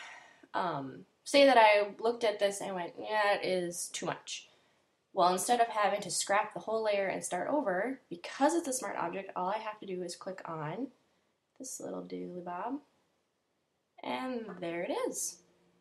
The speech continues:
So whenever I do any sort of anything from the filter menu, I always cur-, convert it into a smart object first and then add the filter. This way I can always go back and change it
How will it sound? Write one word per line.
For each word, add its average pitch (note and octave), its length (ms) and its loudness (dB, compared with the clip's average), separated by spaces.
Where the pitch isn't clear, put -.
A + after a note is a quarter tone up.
So G#3 100 -2
whenever A3+ 320 4
I B3+ 140 2
do A#3+ 140 2
any C#4 400 4
sort A#3+ 280 2
of F#3 200 0
anything C4+ 420 4
from F#3+ 120 -8
the F#3 80 -2
filter F#3+ 320 -6
menu, D3+ 340 -6
I - 200 -10
always G#3 340 -4
cur-, F#3+ 320 -10
convert F#3 240 -6
it E3+ 120 -6
into F3 140 -8
a D#3+ 40 -8
smart F#3 340 -6
object F3 420 -6
first - 560 0
and F#3+ 160 -4
then F#3 140 0
add F3+ 240 -4
the F3 80 -12
filter. F3 400 -10
This F3+ 220 -4
way G#3 180 2
I E3+ 120 0
can F3+ 160 -10
always F#3 280 -6
go E3+ 180 -6
back - 440 -8
and E3+ 480 -10
change B3+ 360 -6
it E3 240 -6